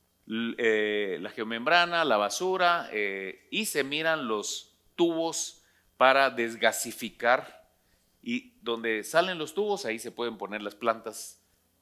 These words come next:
para producir electricidad o para, o para otras cosas. Y después se miran las distintas capas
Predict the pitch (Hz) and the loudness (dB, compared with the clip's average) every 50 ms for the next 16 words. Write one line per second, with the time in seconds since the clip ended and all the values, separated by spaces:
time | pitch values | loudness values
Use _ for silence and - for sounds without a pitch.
0 | _ _ - 95 95 92 - 104 98 92 92 113 113 113 113 104 98 92 - - | _ _ -4 -2 -2 -4 -4 -6 -6 -6 -4 -4 -2 -2 -2 -2 -4 -6 -10 -12
1 | 95 95 - 104 123 185 240 269 254 240 185 131 104 - 101 92 90 90 85 80 | -14 -12 -10 -8 -4 -4 -2 -2 0 0 -2 -2 -2 -4 -4 -4 -4 -4 -6 -8
2 | - - _ _ _ _ _ _ _ _ _ - 92 - - 98 90 90 92 - | -12 -14 _ _ _ _ _ _ _ _ _ -16 -12 -8 -6 -2 -2 -2 -2 -4
3 | - 101 104 - 104 95 - - 82 76 - 78 - - - _ _ _ _ _ | -6 -8 -10 -10 -10 -12 -12 -14 -16 -18 -20 -20 -20 -20 -20 _ _ _ _ _
4 | _ _ _ _ _ _ _ _ _ _ _ _ _ _ _ _ _ _ _ _ | _ _ _ _ _ _ _ _ _ _ _ _ _ _ _ _ _ _ _ _
5 | _ _ _ _ - - - - - - - - 139 143 147 139 - - 190 220 | _ _ _ _ -20 -20 -18 -16 -16 -8 -2 2 6 6 6 6 8 8 8 8
6 | 208 214 - 131 113 107 117 139 147 151 151 156 143 104 113 110 107 101 101 104 | 8 6 2 -2 -2 -2 -2 0 2 2 2 0 0 2 2 2 2 0 -6 -12
7 | - - 139 143 147 180 190 190 - - 185 - - 202 214 208 - - - | -6 -4 -4 0 2 4 2 6 10 10 10 10 10 6 2 2 -2 -12 -18